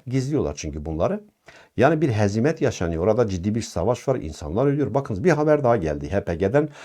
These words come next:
H P G Basın ve İrtibat Merkezi, anf'de yer alan habere göre Girecudi direniş alanına indirme yapmak isteyen bir Skorsky helikopteri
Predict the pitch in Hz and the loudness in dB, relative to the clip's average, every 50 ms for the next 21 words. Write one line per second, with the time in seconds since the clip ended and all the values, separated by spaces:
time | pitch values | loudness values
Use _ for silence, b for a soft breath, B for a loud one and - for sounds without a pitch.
0 | B B B B - 107 101 107 101 110 101 107 101 - - 107 110 104 95 - | B B B B -2 0 0 2 2 2 2 2 2 2 2 4 4 4 4 4
1 | 104 107 95 85 85 95 95 85 - - 98 98 90 113 147 151 147 117 107 101 | 2 2 2 4 2 2 2 2 2 2 2 2 2 2 2 2 4 4 4 4
2 | 104 98 104 104 104 110 - 82 87 107 98 82 82 78 76 101 113 95 87 80 | 4 2 2 4 4 4 4 6 4 4 4 2 0 0 2 2 2 2 2 0
3 | 78 76 98 120 - - 151 147 B B B B _ - 95 101 104 101 110 147 | 0 2 4 6 6 6 4 2 B B B B _ -2 0 2 2 4 4 2
4 | 143 113 95 76 73 76 101 113 143 143 143 - 101 87 82 78 78 80 101 135 | 2 2 2 0 2 4 4 4 4 2 0 0 0 2 2 0 0 0 2 0
5 | 156 151 - _ - 98 98 98 101 117 127 127 104 85 95 92 - - 113 113 | 0 -2 -6 _ -4 -2 0 0 2 2 2 2 2 2 2 2 2 0 -2 -4
6 | - - - - - 113 127 139 139 139 B B B B - - 107 127 113 - | -4 -8 -8 -4 -2 -2 0 -2 -4 -6 B B B B -6 -4 -4 -4 -4 -6
7 | - - - 147 139 143 - - 82 73 85 82 82 - - 87 82 - - 98 | -6 0 4 4 4 2 0 -6 -6 -4 -4 -4 -6 -6 -6 -8 -6 -2 0 2
8 | 104 135 151 143 | 2 2 2 0